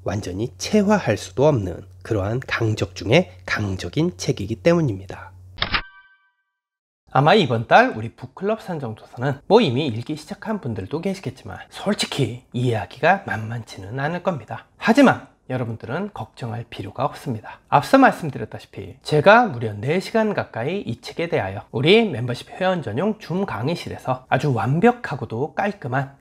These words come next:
책 해설 강연을 해드릴 예정이니까요. 제가 이건 정말 자신 있게 얘기하는데요.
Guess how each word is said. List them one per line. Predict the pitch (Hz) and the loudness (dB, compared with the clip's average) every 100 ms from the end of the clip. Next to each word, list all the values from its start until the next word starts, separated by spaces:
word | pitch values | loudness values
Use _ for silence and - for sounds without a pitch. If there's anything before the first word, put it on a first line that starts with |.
| _ | _
책 | - - - | -10 -10 -4
해설 | 220 220 226 220 | -2 0 2 2
강연을 | - 117 98 110 208 233 - | 0 -4 -4 0 0 0 -4
해드릴 | 113 - 131 160 | -6 -4 -4 -4
예정이니까요. | 160 156 127 - - - _ | -4 -4 -6 -10 -18 -20 _
제가 | - 143 151 190 | 0 4 6 6
이건 | 147 139 | 2 0
정말 | 123 127 - | -2 -6 -6
자신 | - - 208 185 | -6 -4 0 -2
있게 | 185 208 240 | 2 2 2
얘기하는데요. | 135 113 120 98 101 87 123 | 0 -2 -6 -8 -8 -4 -4